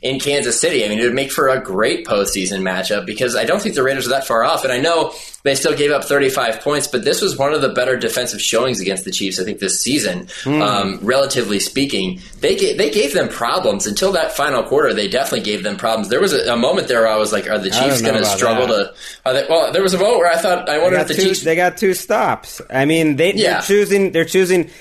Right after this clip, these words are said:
Speaker 2: and it's the problem with play, playing the Chiefs. And the, and the impressive thing is the Raiders can match them,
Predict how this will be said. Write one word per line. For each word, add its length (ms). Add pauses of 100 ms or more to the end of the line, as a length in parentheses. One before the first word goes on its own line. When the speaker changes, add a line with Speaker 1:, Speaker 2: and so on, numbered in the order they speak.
(100)
Speaker 2:
and 100
it's 120
the 80
problem 300
with 180
play, 180
playing 260
the 60
Chiefs. 240
And 100
the, 160 (100)
and 160
the 280
impressive 420
thing 140
is 80
the 100
Raiders 360
can 160
match 260
them, 200